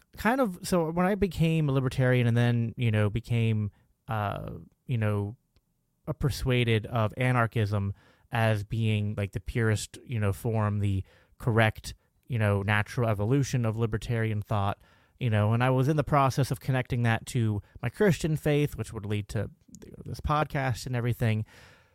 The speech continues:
But initially, when I became an anarchist, I was, I was very much in the, like, anti-political, uh, you know, anti-political action camp of, uh,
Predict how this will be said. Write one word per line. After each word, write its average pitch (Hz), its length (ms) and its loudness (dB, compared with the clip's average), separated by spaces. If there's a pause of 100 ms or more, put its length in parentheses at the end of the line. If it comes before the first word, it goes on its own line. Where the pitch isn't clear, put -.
(340)
But 156 340 4 (920)
initially, 160 720 2
when 123 180 2
I 123 100 2
became 117 420 -2
an 110 80 0
anarchist, 107 600 -2
I 135 60 0
was, 127 180 -2
I 131 100 -4
was 135 140 2
very 180 460 0 (280)
much 139 440 0 (180)
in 135 180 0
the, 120 160 0
like, 107 240 0
anti-political, 113 1300 0 (340)
uh, 101 580 2
you 117 120 -4
know, 104 260 -4 (220)
anti-political 135 760 0
action 110 480 -2
camp 98 540 -6 (480)
of, 104 480 4 (520)
uh, 98 340 -4